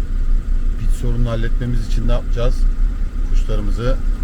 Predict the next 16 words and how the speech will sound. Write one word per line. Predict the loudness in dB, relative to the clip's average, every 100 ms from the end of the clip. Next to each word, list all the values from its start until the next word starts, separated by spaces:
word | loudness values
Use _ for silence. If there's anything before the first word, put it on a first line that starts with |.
| -2 0 2
Cihan | 2 0 0
Özgül | -2 0 0 0
Veteriner'e | -2 0 0 0
götürüyoruz. | 0 -2 -2 -2 0 -2 0 -2 -2 -2 -4 -2 -2 -2 -2 -2 -2 -4 -2 -2 0 0
Hiçbir | 0 2
yerde | 0 0
olmayan | 0 0 0 0
bir |
sprey | -2 -2 -2 0 0
varmış. | 0 -2 -2 0 -2
Onu | 0
yapacağız. | 0 0 -2 -2 -2 -2 -4 -4 -4 0 2 2 2 4 4 4 2 4 4 2 0 -2 -4 -4 -4 -2 2 2
Yarın | 2 0 -2
da | 0
mekanımızı | 2 0 0 0 0 0 0 0 0 2
ilaçlayacağız. | 0 0 0 0 0